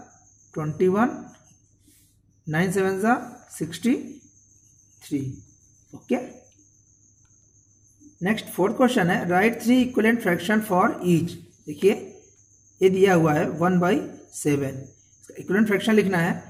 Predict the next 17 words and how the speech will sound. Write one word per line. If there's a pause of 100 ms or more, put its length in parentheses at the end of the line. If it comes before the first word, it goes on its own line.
(360)
कैसे
करेंगे? (560)
टू
से
मल्टीप्लाई
करेंगे,
देखिए
पहले
ऊपर, (460)
वन
टू
जा (440)
टू, (920)
सेवन
टू
जा (360)
फ़ोर्टीन।